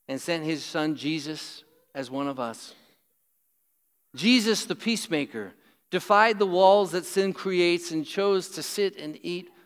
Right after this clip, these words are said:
with tax collectors and sinners. So now may we be the people who bring peace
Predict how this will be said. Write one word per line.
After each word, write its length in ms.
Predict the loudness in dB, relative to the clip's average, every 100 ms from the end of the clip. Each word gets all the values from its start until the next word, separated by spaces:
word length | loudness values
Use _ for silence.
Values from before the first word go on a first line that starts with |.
| _
with 220 | -10 -10 -8
tax 340 | -8 -8 -10
collectors 600 | -4 -2 -2 -4 -10 -10
and 200 | -12 -12
sinners. 600 | -10 -10 -8 -10 -14 -20 _ _ _ _ _ _ _ _ _ _ _ _ _ _ _ _
So 100 | -6
now 200 | -2 0
may 200 | 0 -2
we 260 | -2 -4 -4
be 220 | -4 -6
the 120 | -8
people 540 | -8 -8 -8 -12 -14 -18 _ _ _ _ _
who 180 | _ -6
bring 260 | -4 -6 -6
peace 500 | -8 -10 -8 -14